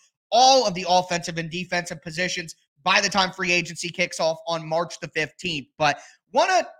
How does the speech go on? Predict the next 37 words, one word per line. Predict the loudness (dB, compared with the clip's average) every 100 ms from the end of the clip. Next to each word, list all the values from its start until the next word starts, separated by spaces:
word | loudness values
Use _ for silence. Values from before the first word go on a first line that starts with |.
| -4
kinda | 0 0
take | 0 -2 -2 -2
this | -2
a | -2
different | -2 -2 -2 -2
way | 2 2 2
than | -2
just | -6 -6
going | -6 -4 -6 -6
top | 2 4 4
of | -2
the | -6
market, | -4 -4 -6 -12 -12
mid-market, | -4 -2 -2 -4 -6 -6 -8 -10 -10 -12
bargain | -4 -2 0 -2 -2
bin. | -2 -2 -4 -6 _ _ _ -4
You |
gotta | -2 0
look | -2 -6
at | -4
this | -4 -4
two | -4 -2
different | -2 -4 -2
paths. | 0 0 -2 -10 -20 _ _ _ _ _ _ _ _ -2
Now, | 0 0 -4 _ -4
there | -2
has | -2
been | -2 -2
some | -2 2 6 4 4
buzz | 4 6 6 2 -4 -12 _ -6
that | -4
the | 0
Titans | 0 0 -2
could | -8 -8
trade | -8 -6 0 0 0 -2 -4 -10 -2
Derrick | 0 2 0 -2
Henry. | -4 -4 -6